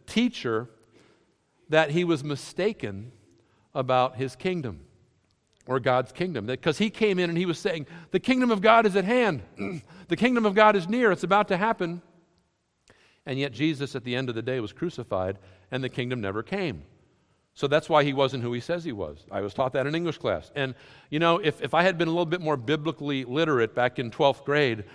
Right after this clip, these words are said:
I might have been able to answer that, but I wasn't. I don't know if I would have had the courage or not,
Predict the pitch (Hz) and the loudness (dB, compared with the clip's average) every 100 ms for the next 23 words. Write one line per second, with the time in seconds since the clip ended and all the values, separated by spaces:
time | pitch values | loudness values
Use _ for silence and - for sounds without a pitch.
0 | - - - 139 139 156 165 147 143 139 | -20 -14 0 0 4 4 4 0 0 -2
1 | 139 120 143 - 165 165 151 135 127 143 | -4 -4 -4 -2 0 0 2 2 2 2
2 | 160 123 98 - 127 156 143 147 143 135 | 0 -2 -10 -6 -4 0 0 0 0 0
3 | 117 - 165 147 135 117 147 143 | -2 -4 -2 0 -2 -4 0 -2